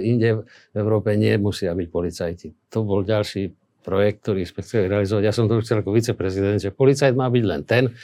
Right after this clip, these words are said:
ktorý pri svojom výkone používa alebo uplatňuje zákon o policajnom zbore, čiže robí policajné remeslo. A personalisti, ekonómovia a Úradníci v podstate tu nemusia byť policajti v služobnom pomere policajnom, no, lebo niekde v Európe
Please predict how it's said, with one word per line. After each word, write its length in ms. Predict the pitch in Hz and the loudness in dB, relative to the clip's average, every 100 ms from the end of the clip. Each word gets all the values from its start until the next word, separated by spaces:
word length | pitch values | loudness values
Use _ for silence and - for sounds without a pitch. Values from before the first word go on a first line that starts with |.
| - - - - | -18 -16 -18 -14
ktorý 280 | - 127 117 | 2 4 6
pri 160 | 120 123 | 4 2
svojom 320 | - 117 90 | 4 2 2
výkone 440 | 90 123 120 123 98 | 2 2 4 2 2
používa 640 | - 120 113 107 110 110 | 2 2 4 4 4 2
alebo 200 | 110 104 | 0 0
uplatňuje 460 | 110 104 117 113 92 | 0 0 0 -2 -2
zákon 340 | 113 113 113 | -2 -2 -2
o 20 | |
policajnom 460 | - 110 110 104 98 | 0 0 2 0 -2
zbore, 340 | 90 95 101 | -4 -2 -2
čiže 320 | 85 113 101 98 | -2 -2 -2 2
robí 300 | 123 120 110 | 2 2 2
policajné 580 | - 113 107 110 107 | 0 0 0 -2 -2
remeslo. 600 | 101 110 98 - 98 87 _ - - - _ | 0 0 -2 -6 -10 -10 _ -20 -20 -20 _
A 120 | 110 | -18
personalisti, 960 | - 131 120 123 123 110 107 - - 101 | 0 2 4 4 2 2 -2 -4 -8 -4
ekonómovia 880 | 120 117 117 110 101 101 98 101 95 | -2 0 0 0 0 -2 -2 -2 -4
a 200 | - 101 - _ _ _ _ _ _ _ _ - - | -4 -8 -8 _ _ _ _ _ _ _ _ -18 -8
Úradníci 760 | - 117 151 139 104 104 92 110 | 0 4 4 2 2 0 0 -4
v 100 | - | -2
podstate 560 | 117 107 120 113 123 117 | -4 0 0 4 4 4
tu 180 | 117 | 4
nemusia 360 | 113 139 127 117 | 6 6 6 4
byť 160 | 110 107 | 2 2
policajti 500 | 123 120 131 117 117 | 2 2 2 0 0
v 80 | |
služobnom 420 | 135 120 113 120 110 | 2 2 4 2 2
pomere 360 | 135 127 113 | 2 2 0
policajnom, 640 | 113 131 120 117 101 98 | 2 2 2 2 -4 -4
no, 220 | 95 120 123 | -2 -2 0
lebo 240 | 117 117 | -2 0
niekde 280 | 123 139 127 | 2 4 4
v 100 | 127 | 4
Európe 340 | 131 127 120 | 4 2 2